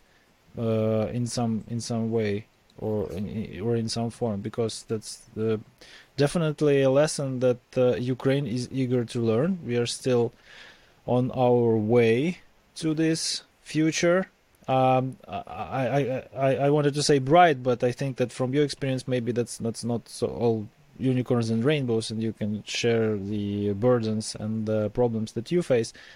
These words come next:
But from the outside, it looks like there is a coherent posture. There is, uh, uh, a balanced approach to matters of, uh, national cybersecurity. Uh, so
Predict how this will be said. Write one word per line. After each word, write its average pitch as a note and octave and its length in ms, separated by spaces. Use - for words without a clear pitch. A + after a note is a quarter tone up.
But B2+ 280
from C#3+ 240
the C#3+ 120
outside, F#3 460
it B2+ 140
looks F#3+ 240
like C3+ 200
there C#3 160
is D#3+ 120
a B2+ 80
coherent C3 680
posture. E3+ 600
There C3 240
is, C3 380
uh, A#2 320
uh, A2 460
a B2 140
balanced B2 560
approach B2 540
to A2+ 760
matters A#2 640
of, A2 360
uh, G#2+ 180
national A#2 460
cybersecurity. B2 1000
Uh, A2 280
so C3 320